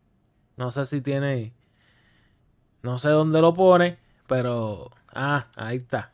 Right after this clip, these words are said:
el protector de cabina. El protector de cabina y nos añade piezas de reparación, ruedas de repuesto y depósito de combustible. Mírenlo ahí. Vamos a ponerlo.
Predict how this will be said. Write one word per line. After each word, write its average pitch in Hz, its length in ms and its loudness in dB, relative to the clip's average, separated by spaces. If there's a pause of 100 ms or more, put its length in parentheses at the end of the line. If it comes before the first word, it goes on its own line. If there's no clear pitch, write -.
el 123 160 -4
protector 127 560 -2
de 160 140 4
cabina. 139 480 2 (1000)
El 135 200 -2
protector 139 560 0
de 175 120 6
cabina 180 560 6
y 175 400 6
nos 139 200 -2
añade 139 440 2
piezas 165 380 0
de 170 100 4
reparación, 170 840 2 (600)
ruedas 156 380 4
de 156 120 2
repuesto 170 680 2 (440)
y 233 160 2
depósito 151 560 2
de 151 100 4
combustible. 127 720 -2
Mírenlo 131 380 -2
ahí. 104 160 -8 (480)
Vamos 113 180 -12
a - 20 -18
ponerlo. 151 600 0